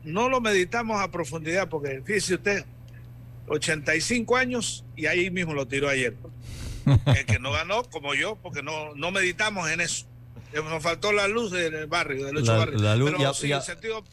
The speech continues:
Speaker 1: sentido pésame para la familia Nieto en Chitré.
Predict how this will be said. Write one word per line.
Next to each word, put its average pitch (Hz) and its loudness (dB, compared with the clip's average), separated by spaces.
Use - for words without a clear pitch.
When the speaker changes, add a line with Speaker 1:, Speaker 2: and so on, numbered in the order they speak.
Speaker 1:
sentido 220 -4
pésame 214 -4
para 165 -6
la 160 -4
familia 165 -4
Nieto 202 -2
en 160 -8
Chitré. 196 -4